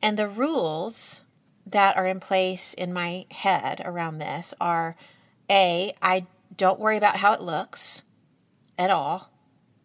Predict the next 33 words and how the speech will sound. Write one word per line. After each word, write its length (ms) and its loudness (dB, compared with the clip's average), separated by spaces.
And 200 -4
B, 320 0
I 120 6
can 160 -8
do 120 0
it 160 0
with 500 2
both 440 4
or 80 0
one 200 0
of 80 0
my 120 -2
kids 300 -4
in 80 -4
the 100 -4
room 220 -2
with 220 -10
me. 380 -18
And 340 2
it 140 -4
takes 560 0
about 440 8
five 220 4
minutes 340 -2
for 140 -2
my 200 -4
tea 240 -8
kettle 320 -4
to 140 -14
boil, 600 -8
give 160 -6
or 80 -2
take. 500 -10